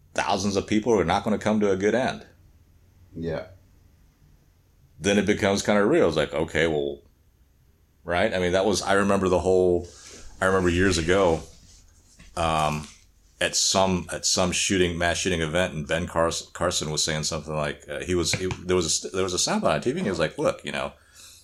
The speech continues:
Speaker 1: I, why, why can't, why can't we just bum rush 'em?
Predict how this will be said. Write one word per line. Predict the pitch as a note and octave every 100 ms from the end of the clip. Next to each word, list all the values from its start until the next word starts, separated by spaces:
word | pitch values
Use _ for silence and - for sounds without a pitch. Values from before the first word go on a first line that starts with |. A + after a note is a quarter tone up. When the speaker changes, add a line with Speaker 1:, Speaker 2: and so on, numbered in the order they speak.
| - -
Speaker 1:
I, | - F#2 - _ _ -
why, | F2+ E2 E2 D2
why | D#2 F2
can't, | - F2+ -
why | D#2+ E2
can't | F2+
we | F2
just | D#2+ -
bum | D#2 G#2
rush | -
'em? | -